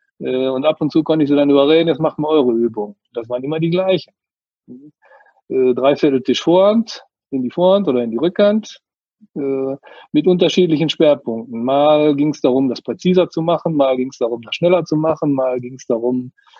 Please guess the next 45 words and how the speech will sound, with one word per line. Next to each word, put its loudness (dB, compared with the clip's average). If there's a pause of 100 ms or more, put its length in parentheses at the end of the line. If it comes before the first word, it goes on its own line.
(200)
äh, -2
Topspin -2
zu -2
spielen, 2
ein 0
bisschen -2
mehr 2
in 0
Vorhand, 2
Mitte 2
und 0
dann, -2 (320)
äh, -8
über -4
die, -6
über -10
das -16
weite 0
Eck 2 (480)
zu -4
spielen 0
und 0
solche 4
Sachen, -2 (120)
ne? -12 (220)
Der -6
Fokus 0
war 2
auf 0
sowas. 0 (560)
Das 2
ist 2
ja 6
nicht 0
nur 0
Technik, 0
das 0
ist -4
ja 2
auch -2
Taktik. -2 (2000)
Eigentlich, -2 (160)
in 0
meinem 2
Sinne. -2